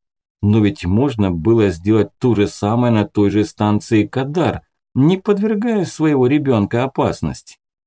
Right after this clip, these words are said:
Сюда-то зачем? Станция секретная, разработки ведутся совместные, куда уж безопасней. По слухам, даже должны были появиться специалисты клана Цивис для ускорения работ.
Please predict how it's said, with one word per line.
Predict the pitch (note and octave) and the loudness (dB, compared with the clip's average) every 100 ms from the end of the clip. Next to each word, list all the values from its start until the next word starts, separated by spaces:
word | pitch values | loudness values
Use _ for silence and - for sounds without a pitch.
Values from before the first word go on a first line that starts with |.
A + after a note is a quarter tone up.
| _ _ | _ _
Сюда-то | - - F#3 F#3 F#3 A#2 F2 | -6 0 0 2 -4 -2 -4
зачем? | D#2+ D3 D#3 F#3+ G2+ A#1+ - _ _ _ _ | -2 -4 -4 -4 -4 -4 -12 _ _ _ _
Станция | - - A2+ D#3 D#3+ G2 E2+ | -20 -4 -2 0 -2 -2 -2
секретная, | - F2 F2+ A2 B2 B2 A#2 G#2 _ _ | -2 -6 0 0 0 0 0 -2 _ _
разработки | G#2 A2 G#2 G2+ F2 E2+ E3+ - G2+ | -2 0 2 0 -2 0 -2 0 -2
ведутся | F2+ F#2+ - G#2 | 0 -2 -2 -4
совместные, | - G#2+ E2+ F2 F2 F2 - B2+ C3 - _ - | -2 0 0 0 -2 -6 -4 -2 -2 -6 _ -6
куда | B2+ G2 D#2+ E2 | -2 -2 -2 -2
уж | G2+ A#2+ | -2 -2
безопасней. | D3 F3 A3 A3 G#3 G2+ - C#2 - _ _ _ _ _ _ - | -2 -2 -2 -4 -4 -4 -4 -8 -8 _ _ _ _ _ _ -2
По | G#2 | -2
слухам, | E2+ - A3+ A3+ A3 E3+ | 0 -4 -4 0 0 0
даже | D3 F#3+ G#3 | -2 -2 -2
должны | F3+ E3+ D#3 C#3+ E3+ | 0 0 0 -2 0
были | F3 F3 | 2 0
появиться | E3 - C#3+ A#2+ D3+ D#3+ - D#3+ | 0 0 0 2 0 -2 -4 -6
специалисты | - C#3 A#2 A2+ A2+ C3+ - C3 | -4 -6 -4 -2 0 -2 -4 -4
клана | A#2+ A#2+ C3 B2 | -2 -2 -2 -2
Цивис | - - F#3 A2 - - _ - | -4 -4 0 0 -2 -10 _ -6
для | G2 A#2+ - | 0 0 0
ускорения | A#2 - D3+ C#3+ G2+ F#2+ G2+ | -4 -4 -4 0 0 0 -2
работ. | C#3 C3+ F#2+ - | -4 -4 -6 -6